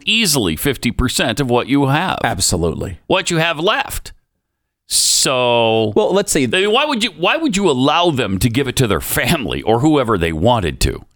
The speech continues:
Speaker 1: You wouldn't.
Speaker 2: Right.
Speaker 1: Right?
Speaker 2: No,
Speaker 1: You'd,
Speaker 2: that would be bad.
Speaker 1: you'd insist that the government take their fair share of it.
Speaker 2: Right. Like, well, here's the thing. This is the way society should work, okay?
Speaker 1: Uh-huh.
Speaker 2: You make some money, and the government taxes you on that money.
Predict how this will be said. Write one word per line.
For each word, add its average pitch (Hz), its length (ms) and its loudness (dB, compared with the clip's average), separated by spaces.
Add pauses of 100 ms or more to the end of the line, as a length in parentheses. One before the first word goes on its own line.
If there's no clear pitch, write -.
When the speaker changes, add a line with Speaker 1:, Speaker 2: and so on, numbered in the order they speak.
(140)
Speaker 1:
You 127 120 2
wouldn't. - 400 -2 (180)
Speaker 2:
Right. 107 240 2
Speaker 1:
Right? 104 340 -2
Speaker 2:
No, 110 120 0
Speaker 1:
You'd, 127 140 -2
Speaker 2:
that 95 120 2
would 104 100 0
be 117 80 0
bad. 104 340 -2
Speaker 1:
you'd 143 180 0
insist 123 440 0
that 104 120 -4
the 107 80 -4
government 92 440 -2
take 95 240 -2
their 85 140 -4
fair 76 220 -4
share 53 260 -2
of 50 120 -8
it. 110 80 -2
Speaker 2:
Right. 107 240 0
Like, 131 160 0
well, - 140 -2
here's 202 200 2
the 135 80 -2
thing. - 260 -4
This 180 160 0
is 165 120 0
the 131 80 -2
way 104 300 0 (240)
society 90 720 0
should - 400 -4
work, - 360 -10 (140)
okay? 85 300 0 (240)
Speaker 1:
Uh-huh. 98 320 -4
Speaker 2:
You 123 240 0
make 160 240 -2
some 117 160 0
money, 85 300 -4 (680)
and 110 160 0
the 113 40 0
government 95 380 0
taxes 82 400 -2
you 82 80 0
on 78 100 0
that 78 120 0
money. 87 320 -2